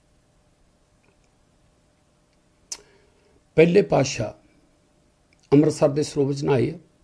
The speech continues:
ਜੇ ਤੁਸੀਂ ਕਹਿਣਾ ਵੀ ਹਾਂ ਨਹਾਏ ਆ, ਤਾਂ ਤੁਹਾਨੂੰ ਇਹ ਕਹਿਣਾ ਪੈਣਾ ਵੀ ਰਜਨੀ ਦੀ ਛਪੜੀ 'ਚ ਨਹਾਏ ਹੋਣਗੇ।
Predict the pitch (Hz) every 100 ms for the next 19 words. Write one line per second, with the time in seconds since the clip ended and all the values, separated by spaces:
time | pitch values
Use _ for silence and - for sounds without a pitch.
0 | _ _ _ _ _ _ _ _ _ _
1 | _ _ _ _ _ _ _ _ _ _
2 | _ _ _ _ _ _ _ _ _ _
3 | _ _ _ _ _ _ _ 117 113 143
4 | 143 - - - 147 180 151 139 127 120
5 | 120 98 107 - 120 - 113 - 160 139
6 | 139 139 123 127 139 120 110 113 113 123
7 | - 123 - 120 123 104 87 - 87